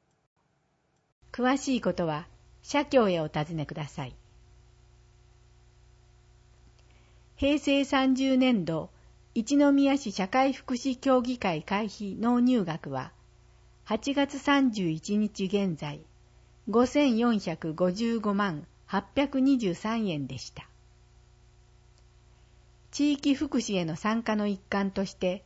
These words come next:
本年度も会員加入及び会費のご協力をいただき、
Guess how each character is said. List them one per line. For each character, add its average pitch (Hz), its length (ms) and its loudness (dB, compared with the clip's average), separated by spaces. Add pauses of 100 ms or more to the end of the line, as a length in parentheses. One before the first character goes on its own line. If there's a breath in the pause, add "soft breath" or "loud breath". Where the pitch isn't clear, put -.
(500)
本 269 320 4
年 262 240 4
度 170 100 -2
も 151 240 -6 (240)
会 254 300 0
員 247 240 2
加 233 160 -2
入 208 400 -2 (200)
及 240 240 4
び 147 160 -4
会 247 280 0
費 240 160 0
の 240 120 2
ご 196 140 0
協 226 240 2
力 214 280 0
を 202 60 2
い 196 60 -2
た 196 140 -4
だ 185 120 -4
き、 175 300 -8